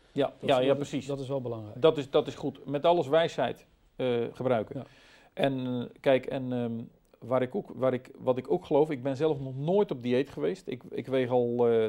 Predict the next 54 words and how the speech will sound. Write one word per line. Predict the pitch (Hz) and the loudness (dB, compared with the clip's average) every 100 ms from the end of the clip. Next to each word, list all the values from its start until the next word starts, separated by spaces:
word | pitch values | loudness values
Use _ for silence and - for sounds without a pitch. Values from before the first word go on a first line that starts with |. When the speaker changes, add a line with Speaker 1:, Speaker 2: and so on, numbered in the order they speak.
| - | -2
Speaker 1:
twintig | 156 165 139 | -6 -6 -4
jaar | 123 | -6
tweeëntachtig | - 143 123 120 - 131 | -4 -4 -4 -6 -6 -8
kilo. | 165 180 202 _ _ _ _ | -4 -4 -6 _ _ _ _
En | - 131 | -6 -2
ik | |
kan | 151 | 0
wel | 139 | 0
zeggen, | 135 135 | 0 -2
"Kijk | - - | 0 0
eens | 196 | -2
wat | 202 | -4
ik | 220 | -4
gedaan | - 185 165 | -2 0 0
heb." | 160 | 0
Ik | - | -6
zeg, | 151 | -8
"Nee, | 147 151 139 | -4 -4 0
dat | 143 | -2
is, | 139 - | -4 -6
dat | - 139 | -2 -2
is | - | 0
God. | - 180 | 2 2
God | - - 175 | 0 -6 -6
die | 139 | -4
geeft | 160 160 160 | 0 0 -2
bepaalde | 139 - 151 131 | -4 0 0 0
gedachten | 113 147 160 - 101 _ _ _ | 2 4 4 0 -18 _ _ _
om | - 135 | -10 -4
dingen | 147 139 | -2 2
wel | 135 160 | 4 4
of | 135 | 2
niet | 147 147 | -4 -8
te | |
nemen." | 127 131 127 104 104 - | -8 -8 -8 -12 -16 -16
Speaker 2:
Ja. | 117 101 _ | -16 -16 _
Speaker 1:
En | - 131 131 127 - | -6 -4 -2 -4 -6
dat | 120 156 | -2 -2
is, | 147 - | -2 0
daarom | 156 165 | 2 2
is | 147 | 0
het | - | -6
zo | 180 143 | -4 -2
belangrijk | 147 135 127 | -2 -4 -4
dat | 131 | -2
we | 131 | -2
ons | 123 | -2
laten | 135 131 123 | -2 -2 -2
leiden. | 135 135 117 104 - _ - | 0 0 -2 -8 -14 _ -18
Speaker 2:
Ja. | 107 | -14
Speaker 1:
En | 104 123 | -8 -6
we | |
zijn | 120 123 131 | -4 -4 -4
mensen, | 175 202 - | -4 -4 -6